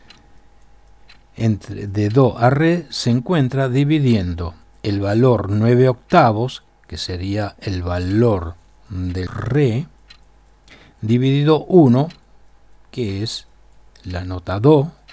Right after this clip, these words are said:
da como resultado nueve octavos. En re a mi se divide el valor de mi, cinco cuartos,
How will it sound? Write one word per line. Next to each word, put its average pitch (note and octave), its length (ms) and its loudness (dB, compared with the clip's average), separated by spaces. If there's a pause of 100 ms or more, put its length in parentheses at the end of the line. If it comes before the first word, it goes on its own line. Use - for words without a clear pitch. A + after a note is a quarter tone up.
(360)
da A2 160 -4
como B2 260 -4
resultado B2+ 640 -4
nueve G#2 540 -4
octavos. G2+ 600 -10 (3750)
En C3 440 4
re G3 480 4 (200)
a B2+ 140 0
mi F2+ 280 -2 (1300)
se A#2+ 220 -2
divide F#2+ 600 -2 (460)
el G2+ 320 -8
valor G2 480 -6 (960)
de G2 200 -6
mi, C#3 380 -2
cinco G2+ 440 -6
cuartos, E3+ 520 -2